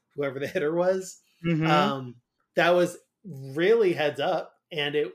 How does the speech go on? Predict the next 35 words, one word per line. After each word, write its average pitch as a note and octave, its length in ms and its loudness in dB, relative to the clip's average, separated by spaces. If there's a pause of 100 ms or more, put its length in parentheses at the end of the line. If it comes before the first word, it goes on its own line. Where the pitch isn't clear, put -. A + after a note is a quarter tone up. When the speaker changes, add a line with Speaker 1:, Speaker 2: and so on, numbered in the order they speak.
(140)
Speaker 1:
it E3+ 100 -2
was E3 240 0
exactly D#3 420 -2
what D3 200 -4
you D3+ 80 -6
want D3 140 -4
the C#3+ 60 -8
catcher D3 340 -4
to B2 80 -8
do, D#3 160 -2
like, C#3 180 -2
taking C#3+ 380 -6
command C#3 400 -10 (320)
of D3 180 -6
the C#3 60 -12
situation. D3 760 -8 (520)
Uh, D3 300 -4
and E3 160 -6
then E3 120 -4
the E3 80 -4
next G#3 260 -6
day, D#3+ 220 -2
he E3 160 -4
only E3+ 240 -2
had D#3+ 280 -6
to D#3+ 200 -2
make E3+ 260 -4
one F#3+ 260 -6
mound C3 240 -8
vi-, C#3+ 140 -8
emergency C#3+ 440 -8
mound C3+ 240 -8
visit C3 260 -12
to - 80 -20
Doval B2+ 360 -10